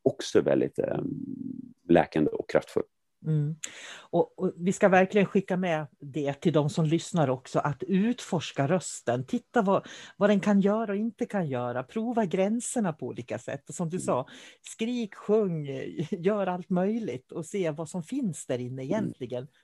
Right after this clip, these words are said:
Speaker 2: mot den här vanliga eh, vardagsrösten när man pratar med människor omkring sig och så,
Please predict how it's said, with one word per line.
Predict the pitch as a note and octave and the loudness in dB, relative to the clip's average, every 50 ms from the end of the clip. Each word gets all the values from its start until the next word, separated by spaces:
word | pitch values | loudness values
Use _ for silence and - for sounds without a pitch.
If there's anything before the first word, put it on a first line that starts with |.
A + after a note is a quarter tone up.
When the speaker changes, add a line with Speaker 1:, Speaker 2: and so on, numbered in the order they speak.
| _ - | _ -10
Speaker 2:
mot | D#3+ E3 D#3 - | -8 -8 -6 -4
den | E3 D3 | -4 -4
här | D#3+ D3+ | -4 -4
vanliga | C3+ D3+ D#3 E3 F3+ F#3+ F#3 E3+ B2+ A#2+ A#2+ B2 - _ _ _ _ _ _ - | -2 -4 -4 -2 -4 -2 0 2 2 2 2 0 -4 _ _ _ _ _ _ -14
eh, | C#3 C3+ B2+ B2+ C#3 | -12 -10 -10 -8 -6
vardagsrösten | C3 E3 E3 E3+ E3 F#3 E3 - G3 F#3+ F3 - - - D3 | -6 -4 -4 -4 -4 -6 -6 -4 -4 -6 -6 -6 -6 -8 -8
när | C3+ C3 | -6 -6
man | B2 B2+ B2 | -8 -8 -8
pratar | - C#3 C#3 C#3 - - D3+ B2+ | -6 -6 -8 -6 -2 -2 -2 -2
med | C3+ C3+ | -2 -6
människor | C#3 C#3 C#3 D3+ E3 D3 - D3+ B2+ | -8 -6 -6 -6 -4 -2 0 0 0
omkring | C3 C3 B2+ F#3 G#3 F#3+ F3+ - | 0 0 0 2 2 2 0 -2
sig | - - A#2+ A2+ C3+ C3 | -4 -10 -12 -12 -12 -12
och | B2 - | -12 -12
så, | C#3 C3 C#3 | -12 -12 -12